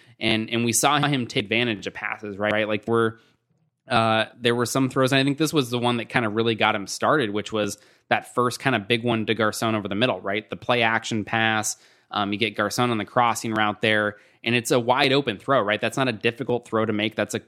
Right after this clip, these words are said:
a, a something that you would expect every N F L quarterback to be able to complete.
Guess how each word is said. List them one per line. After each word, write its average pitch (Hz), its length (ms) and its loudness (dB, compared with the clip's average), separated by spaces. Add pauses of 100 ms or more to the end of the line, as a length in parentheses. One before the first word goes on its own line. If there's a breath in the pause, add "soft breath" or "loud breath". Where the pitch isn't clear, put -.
(120)
a, 107 40 0
a 104 340 -2
something 117 340 -2
that 101 120 -4
you 113 120 -2
would 113 80 0
expect - 540 -4
every 104 260 2
N 104 80 0
F 110 140 0
L 107 100 2
quarterback 104 500 -2
to - 60 -12
be 104 100 -2
able 95 120 -4
to 95 60 -10
complete. 147 540 -4